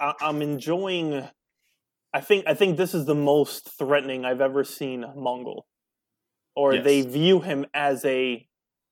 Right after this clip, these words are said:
Speaker 1: kinda like, as a higher deity, where I'm like, "Okay, I kinda," even within the, the future state, you know, with the whole, the amazing issue, the,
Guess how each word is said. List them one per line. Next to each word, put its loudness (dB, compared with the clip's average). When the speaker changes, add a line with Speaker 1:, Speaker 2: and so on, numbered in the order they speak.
Speaker 1:
kinda -2
like, 0
as -2
a -4
higher 0
deity, -2
where 0
I'm -2
like, -2
"Okay, 0
I 2
kinda," -2
even 2
within 2
the, 6
the -2
future -6
state, 0
you -6
know, -4
with -4
the -2
whole, 0
the -2
amazing -4
issue, -2
the, -4